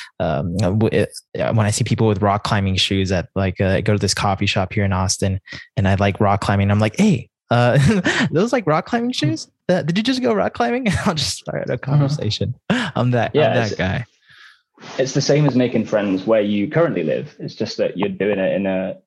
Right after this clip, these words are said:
Speaker 2: in, in a, in a faraway land. Uh,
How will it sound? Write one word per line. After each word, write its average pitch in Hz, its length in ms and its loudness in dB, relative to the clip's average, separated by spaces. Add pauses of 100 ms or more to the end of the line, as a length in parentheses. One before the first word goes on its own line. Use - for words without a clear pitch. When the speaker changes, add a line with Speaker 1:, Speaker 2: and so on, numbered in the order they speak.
Speaker 2:
in, - 400 -6
in 98 120 -4
a, 87 120 -4 (1080)
in 104 100 -2
a 92 60 -4
faraway 101 520 0
land. 98 500 -4 (100)
Uh, 95 220 0